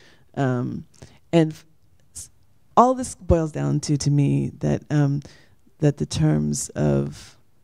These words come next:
um, speech among people who agree to be aligned politically will have to be, in order for it to work, will have to be, um,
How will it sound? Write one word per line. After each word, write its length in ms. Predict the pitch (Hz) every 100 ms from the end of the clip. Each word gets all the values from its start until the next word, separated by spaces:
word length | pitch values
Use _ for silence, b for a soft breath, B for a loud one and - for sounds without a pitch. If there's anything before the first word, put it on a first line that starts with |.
| -
um, 500 | 76 73 73 73 151 - - _ -
speech 340 | - 160 156
among 300 | 151 147 147
people 260 | 147 151 151
who 120 | 151
agree 440 | 143 139 147 151 151 -
to 140 | - 143
be 140 | 143
aligned 440 | 135 135 143 185
politically 580 | 208 208 226 233 233 233 b b b _
will 140 | - 156
have 220 | 147 143
to 120 | 160
be, 300 | 143 143 139
in 140 | 139 151
order 200 | 147 147
for 160 | 151
it 80 | 135
to 100 | 147
work, 460 | 139 143 147 - - _ b b b b
will 80 | 151
have 160 | 147 147
to 100 | 151
be, 320 | 143 135 - - -
um, 460 | 147 139 135 143